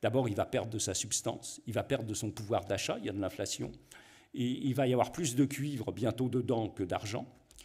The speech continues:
et il va être remplacé par une nouvelle monnaie qui sera vraiment le symbole de la, de la monnaie du troisième siècle et de la crise du troisième siècle, qui est un double denier. On marque le doublement en enlevant la couronne de laurier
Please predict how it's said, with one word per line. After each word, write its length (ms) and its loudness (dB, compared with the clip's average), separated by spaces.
et 220 4
il 100 2
va 100 8
être 180 2
remplacé 540 4
par 240 2
une 140 4
nouvelle 340 4
monnaie 380 2
qui 140 -4
sera 180 2
vraiment 300 2
le 120 0
symbole 540 4
de 80 2
la, 320 4
de 140 -4
la 60 0
monnaie 260 0
du 100 -8
troisième 400 -4
siècle 240 -4
et 40 -4
de 40 -6
la 80 -2
crise 220 -6
du 80 -10
troisième 420 -6
siècle, 240 -4
qui 60 -4
est 140 2
un 100 4
double 400 2
denier. 360 -2
On 100 2
marque 300 4
le 200 0
doublement 500 6
en 100 4
enlevant 300 4
la 120 8
couronne 320 2
de 80 2
laurier 440 0